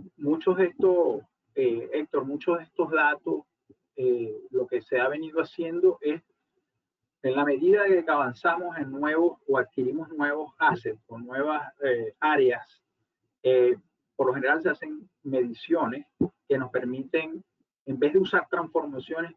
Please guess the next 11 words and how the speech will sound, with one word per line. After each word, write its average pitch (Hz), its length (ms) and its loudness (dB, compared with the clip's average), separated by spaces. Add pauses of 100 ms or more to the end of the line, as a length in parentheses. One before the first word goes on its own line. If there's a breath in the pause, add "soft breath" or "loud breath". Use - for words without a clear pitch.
usar 147 440 -2 (640)
datos, 147 500 -2 (200)
eh, 127 460 -4 (800)
más - 340 -4
confiables - 600 -2
que - 80 -2
provengan 127 400 -6
de 135 60 -10
mediciones 127 540 -10
más 113 140 -6
recientes. - 420 -8